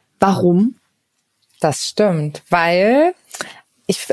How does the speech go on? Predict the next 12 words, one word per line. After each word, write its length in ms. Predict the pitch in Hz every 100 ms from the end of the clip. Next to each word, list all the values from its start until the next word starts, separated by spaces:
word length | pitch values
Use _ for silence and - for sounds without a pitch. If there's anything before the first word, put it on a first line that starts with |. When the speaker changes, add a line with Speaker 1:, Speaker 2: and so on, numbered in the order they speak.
| -
Speaker 2:
hole 120 | - 240
mal 100 | 214
ganz 240 | 190 185
kurz 240 | - 214
ein 140 | 190 175
kleines 320 | - 247 262
bisschen 340 | - - 214
aus. 380 | - 143 277 -
Äh, 200 | - 185
ich 220 | - 294
komme 260 | - 208 214
vom 380 | - 208 214